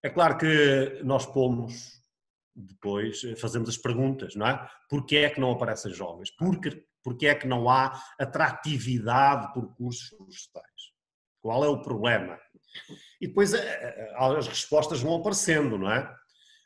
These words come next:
Eh, primeiro, na verdade, o trabalho florestal, ou o trabalho na floresta, não é um trabalho, como nós sabemos, fácil.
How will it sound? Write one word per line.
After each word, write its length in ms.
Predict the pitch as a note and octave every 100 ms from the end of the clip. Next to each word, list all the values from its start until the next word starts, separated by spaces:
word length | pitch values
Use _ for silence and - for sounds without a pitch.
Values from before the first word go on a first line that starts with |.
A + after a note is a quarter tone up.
| -
Eh, 300 | C3 B2 A#2 A#2+
primeiro, 420 | D#3 G#3 C4+ C4 -
na 80 | D3
verdade, 500 | A#2 A#2 B2 C3 - D#3+ - -
o 100 | D3
trabalho 360 | B2+ C#3+ C3 C3+
florestal, 720 | B2+ D3 C3 - B2+ C3+ D3+
ou 120 | A#2
o 40 | G2
trabalho 300 | G#2 A#2 A#2
na 100 | C3
floresta, 640 | B2+ A#2+ B2 C3 - D3 -
não 520 | C3 B2+ C3 A#2+ A#2
é 340 | A2+ A2+ A2+ - _ _ _ -
um 140 | F#2+
trabalho, 480 | G2+ G2 G2+ A2 A#2+
como 140 | G#2
nós 200 | G2+ G#2
sabemos, 520 | - G#2+ G#2+ A2 A#2+ - _ _ - -
fácil. 440 | G#2+ - - F2+